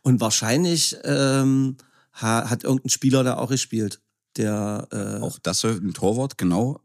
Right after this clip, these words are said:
Speaker 2: Jetzt denk noch mal weiter nach, wenn ich dir so eine Frage stelle.
Speaker 1: Wahrscheinlich hast du gegen die getroffen.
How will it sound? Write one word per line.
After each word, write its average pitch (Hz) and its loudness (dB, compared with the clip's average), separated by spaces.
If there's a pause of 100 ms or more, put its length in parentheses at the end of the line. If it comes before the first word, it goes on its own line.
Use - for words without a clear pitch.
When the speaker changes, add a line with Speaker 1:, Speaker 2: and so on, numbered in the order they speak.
Speaker 2:
Jetzt - -4
denk 98 0
noch 98 -2
mal 95 -2
weiter 92 -4
nach, 135 -4 (360)
wenn 90 -6
ich 87 -6
dir 107 -4
so 104 0
eine 107 0
Frage 113 -4
stelle. 131 0
Speaker 1:
Wahrscheinlich 131 4
hast 131 0
du 143 0
gegen 135 4
die 120 2
getroffen. 113 -4